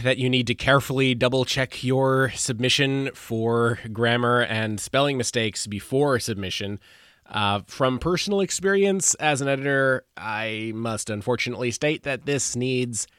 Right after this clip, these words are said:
significant stressing. Check your spelling and grammar before you submit. <laughs> Uh, a few mistakes are normal, but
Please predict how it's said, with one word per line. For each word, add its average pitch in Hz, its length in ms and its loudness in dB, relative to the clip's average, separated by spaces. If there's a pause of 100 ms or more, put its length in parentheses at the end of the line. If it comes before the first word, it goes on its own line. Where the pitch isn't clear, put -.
(140)
significant 127 680 -2
stressing. 156 560 0 (960)
Check - 480 2 (300)
your 123 200 4
spelling 147 680 6 (220)
and 127 160 0
grammar 135 580 8 (100)
before 127 680 4
you 127 320 2
submit. 156 440 4
<laughs> - 60 -18 (1400)
Uh, 127 380 8
a 131 60 -4
few 262 200 4
mistakes 180 500 6
are 107 100 0
normal, 104 580 0 (180)
but 120 240 0